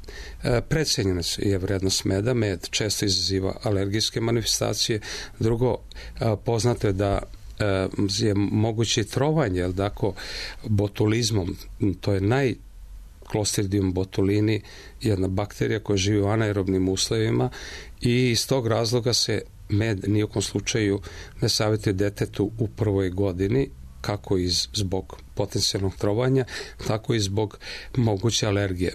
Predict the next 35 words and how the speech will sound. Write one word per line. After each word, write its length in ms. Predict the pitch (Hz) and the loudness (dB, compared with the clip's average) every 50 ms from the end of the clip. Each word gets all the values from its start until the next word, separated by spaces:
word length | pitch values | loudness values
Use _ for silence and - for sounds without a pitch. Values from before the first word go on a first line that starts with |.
| - - | -2 0
Med 380 | 120 143 180 202 185 - - - - - - - - - - - - | 2 2 2 2 0 -2 -8 -14 -16 -18 -20 -20 -20 -20 -18 -4 -2
je 140 | 120 117 | -2 -2
priroda 460 | - - - 135 147 156 156 131 147 139 | 0 0 0 2 2 2 2 2 0 -2
planirala, 640 | - - 104 101 104 101 98 98 95 98 95 98 - | 0 0 2 2 4 2 2 0 0 -2 -2 -2 -2
jel 100 | - 98 | -2 -2
da, 180 | 92 101 101 92 | 0 0 0 2
za 160 | 95 101 95 - - | 2 0 -2 -2 -8
pčele, 400 | - - - 127 127 123 110 - - - - - - - - - - - - - - - - - - - - | -6 -4 -2 -2 0 0 -2 -4 -6 -8 -14 -18 -18 -18 -18 -18 -16 -16 -16 -14 -14 -14 -14 -14 -16 -4 -2
da 100 | 110 107 | -2 -2
pčele 340 | - - - 131 127 127 120 | 0 0 0 2 2 2 2
prežive 500 | - 110 107 92 - 117 117 113 117 107 | 2 2 2 2 2 2 2 2 2 2
zimu, 540 | 98 107 110 117 101 87 92 95 120 147 - - - - - - - | 2 2 2 2 2 4 4 4 2 2 0 -4 -12 -16 -16 -14 -4
a 120 | - 120 110 | -4 -2 0
to 200 | - - 131 120 | 2 2 2 2
što 180 | - - 120 | 2 2 2
je 60 | 107 | 2
meda 460 | 101 101 104 107 113 123 120 123 135 107 | 4 4 4 4 2 2 2 2 2 2
i 120 | 98 92 | 2 0
čovek 420 | - - - 117 113 104 - - | 2 2 2 2 2 2 0 0
uzurpator, 640 | 107 95 98 98 90 - - 113 113 117 - - 120 104 | 0 2 2 2 0 0 -2 -2 -2 -2 0 -2 -4 -2
to 140 | - 120 | 0 -2
je 60 | 117 107 | 0 0
drugi 320 | 104 120 135 131 127 131 | 0 0 0 0 0 -2
problem, 460 | - - - 156 151 123 104 92 95 | -4 -2 0 0 2 2 2 2 2
on 140 | 92 90 92 | 2 2 2
jeste 300 | 95 101 98 - - 131 | 2 2 0 0 0 0
ukusan 500 | 135 131 - - 139 - - - 101 92 | 0 0 0 0 0 0 0 0 -2 -4
i 60 | 85 | -4
tako 300 | - - 101 90 - 104 | -2 -2 -4 -2 -2 -2
dalje, 320 | 95 98 107 117 120 120 107 - - - - - - | 0 0 0 2 2 0 0 -2 -8 -10 -10 -8 -6
ali 160 | - - 101 | -4 -2 0
ga 100 | 98 101 | 0 -2
priroda 560 | 98 - 123 120 127 131 143 135 123 123 110 - - - | -2 0 0 2 2 2 2 2 2 2 0 -2 -4 -2
nije 340 | 104 110 104 107 123 131 127 | 0 2 4 4 4 4 4
namenila 520 | 107 95 95 95 98 104 110 110 113 107 | 4 4 2 2 2 2 0 0 0 -2